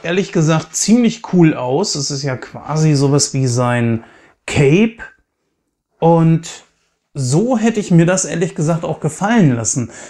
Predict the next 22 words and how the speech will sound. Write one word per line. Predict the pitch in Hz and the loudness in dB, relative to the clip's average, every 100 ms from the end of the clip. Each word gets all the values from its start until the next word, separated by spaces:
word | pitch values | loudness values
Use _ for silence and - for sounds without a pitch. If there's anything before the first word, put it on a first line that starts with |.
| - | -6
So | 262 | -4
finde | 254 254 | 0 0
ich | 233 | 0
das | 214 208 | 0 -2
auch | 156 175 147 135 | -2 -2 0 2
gar | 139 175 | 2 2
nicht | 190 170 - - | -2 -4 -10 -18
schlecht. | - 208 202 - | -8 -2 -2 -2
Das | 139 | -4
sieht | 202 - | -4 -4
nicht | 185 - | -6 -4
schlecht | 165 175 - - | -2 -4 -4 -2
aus. | 208 139 107 - - _ _ _ _ _ _ - - - _ | 2 2 2 -4 -6 _ _ _ _ _ _ -20 -20 -20 _
Aber | 131 151 165 175 175 165 - _ _ _ _ _ _ _ _ _ _ - | -2 0 2 0 -2 -6 -14 _ _ _ _ _ _ _ _ _ _ -20
auf | - | -8
der | 120 | 0
Rückseite | 127 - 135 131 117 | 0 0 -2 0 0
haben | 127 | 2
wir | 131 | 0
es | 120 | 0
dann | - 123 | -2 -2
nochmal. | 123 143 131 131 131 | 0 0 0 2 0